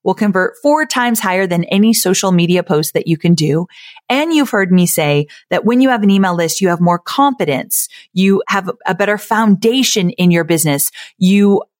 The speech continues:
are more clear about how you can make money because you can send out emails and put offers out there to your list. An email list gives you more confidence and clarity and makes you feel as though you have a stronger foundation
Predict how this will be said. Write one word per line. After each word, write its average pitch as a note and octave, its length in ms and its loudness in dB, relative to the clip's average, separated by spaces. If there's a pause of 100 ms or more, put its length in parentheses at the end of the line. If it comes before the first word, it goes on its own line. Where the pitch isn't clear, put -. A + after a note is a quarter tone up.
are F#3+ 320 -2
more G#3 480 4
clear B3+ 440 -2
about F#3 320 -2
how F#3 280 -2
you A3 200 -2
can A3 120 0
make G#3+ 160 0
money A3+ 320 -4
because D3+ 280 -8
you D3 80 -12
can D#3+ 160 -6
send D#3+ 200 -2
out D#3 160 -2
emails G3+ 460 0
and E3 140 -2
put F3+ 160 -2
offers A3 340 -2
out D#3+ 160 -4
there D#3+ 180 0 (300)
to F#3+ 140 -2
your F3 160 2
list. A#3 440 -2 (280)
An G#3 200 -2
email D4 360 0
list G3+ 240 -2
gives F#3 160 -4
you F#3 100 2
more G3 240 2
confidence C4 560 -2
and A3 140 2
clarity F3+ 680 0 (320)
and F#3+ 280 2
makes A#3 340 0
you C4+ 100 -2
feel G#3+ 300 0
as G3 100 0
though G3+ 80 -2
you F#3 140 0
have F3 120 -2
a E3+ 60 -2
stronger G#3 480 -2
foundation F3 640 0